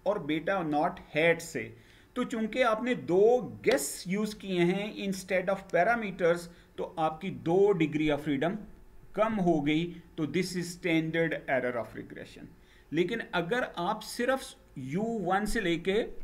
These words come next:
यू ट्वेंटी तक स्क्वायर करते हर एक का फ़ोर ट्वेंटी तक, अगर इन सब का स्क्वायर करते और ऐड करते तो वो बनता sum of U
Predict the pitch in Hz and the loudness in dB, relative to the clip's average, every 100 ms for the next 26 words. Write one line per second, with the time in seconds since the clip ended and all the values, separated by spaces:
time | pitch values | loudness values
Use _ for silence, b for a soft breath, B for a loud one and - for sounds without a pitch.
0 | - b - 131 151 220 247 - 208 208 | -10 b -6 -4 0 2 2 4 4 4
1 | 220 226 214 214 - - - - 214 254 | 0 4 6 6 4 -12 -14 -2 4 4
2 | 285 220 196 196 180 170 170 165 156 - | 4 2 0 2 2 6 4 4 0 2
3 | 151 202 - 180 185 180 175 170 185 185 | 2 2 0 2 2 2 2 2 0 0
4 | 165 175 - - - - - - - - | 0 0 -2 0 0 -4 -8 -8 -10 -4
5 | - - - - - - - - - 175 | -4 -2 -8 -8 -12 -14 -20 -20 -4 0
6 | 180 226 220 208 240 240 247 - - 262 | 0 0 -2 -2 -2 0 0 0 0 0
7 | 320 - 269 - 170 170 196 196 - 180 | 0 2 0 2 0 2 0 0 2 4
8 | 214 247 226 180 180 190 185 196 180 170 | 6 4 2 0 0 -2 2 2 2 2
9 | 170 196 - 160 165 170 147 147 | 2 0 2 2 2 0 0 0